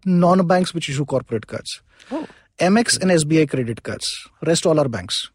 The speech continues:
Speaker 1: M X can be considered as a bank, or S B I
Speaker 2: Right.
Speaker 1: credit card can be considered as a bank, but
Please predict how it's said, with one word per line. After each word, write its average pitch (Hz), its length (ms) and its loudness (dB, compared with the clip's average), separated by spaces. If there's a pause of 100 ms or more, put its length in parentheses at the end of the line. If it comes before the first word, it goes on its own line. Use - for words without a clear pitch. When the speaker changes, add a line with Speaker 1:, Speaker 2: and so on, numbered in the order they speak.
Speaker 1:
M 156 180 0
X - 220 0 (320)
can 202 200 4
be 202 80 4
considered 185 340 2
as 165 100 2
a 175 60 2
bank, 165 260 2
or 170 80 2
S 151 80 2
B 139 80 0
I 127 60 4
Speaker 2:
Right. 113 80 4
Speaker 1:
credit 180 180 2
card 185 220 0
can - 140 0
be 196 60 4
considered 185 300 0
as 165 120 0
a 180 40 -4
bank, 175 240 2
but 175 160 2